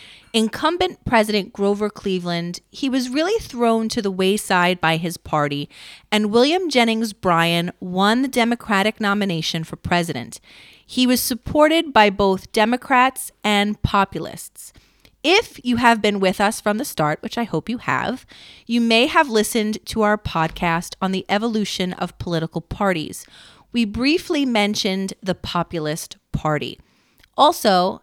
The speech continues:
sometimes called the People's Party. This was a short-lived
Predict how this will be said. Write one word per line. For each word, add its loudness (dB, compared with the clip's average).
sometimes -4
called -2
the -6
People's -4
Party. -2
This 0
was -2
a 4
short-lived 2